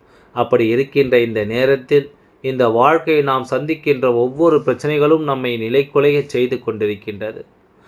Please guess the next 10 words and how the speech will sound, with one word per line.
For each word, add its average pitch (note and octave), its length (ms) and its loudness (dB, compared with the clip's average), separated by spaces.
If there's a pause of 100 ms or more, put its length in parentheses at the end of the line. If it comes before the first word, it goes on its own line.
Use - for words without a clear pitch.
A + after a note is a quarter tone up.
(200)
அடுத்தது E3 520 2
என்னவென்று D#3+ 560 2
யோசிக்கக்கூடிய C#3 880 2
மனநிலை C3+ 400 0 (100)
என் A#2+ 180 0
குழந்தைக்கு B2+ 540 0
ஒரு A2 160 4
நொடியில் A#2 400 -2
வந்து A2+ 260 -4
விடுவதில்லை. G#2 540 -4